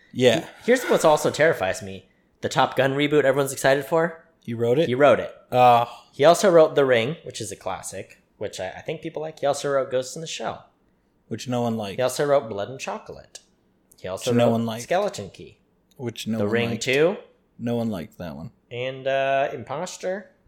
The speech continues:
Speaker 2: Scream three.
Speaker 1: Scream three?
Speaker 2: Yeah.
Speaker 1: No one liked it.
Speaker 2: Arlington Road.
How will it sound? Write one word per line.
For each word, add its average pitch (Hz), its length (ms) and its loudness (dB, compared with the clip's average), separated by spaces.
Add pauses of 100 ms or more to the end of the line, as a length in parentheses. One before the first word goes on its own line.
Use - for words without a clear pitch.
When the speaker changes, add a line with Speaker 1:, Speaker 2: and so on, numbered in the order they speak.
(360)
Speaker 2:
Scream 165 360 -2
three. 254 340 -2 (580)
Speaker 1:
Scream 131 540 -6
three? 156 380 -12 (340)
Speaker 2:
Yeah. 208 140 -20 (120)
Speaker 1:
No 113 140 -6
one 107 160 -6
liked - 280 -16
it. - 120 -20
Speaker 2:
Arlington 120 380 -12
Road. 80 160 -12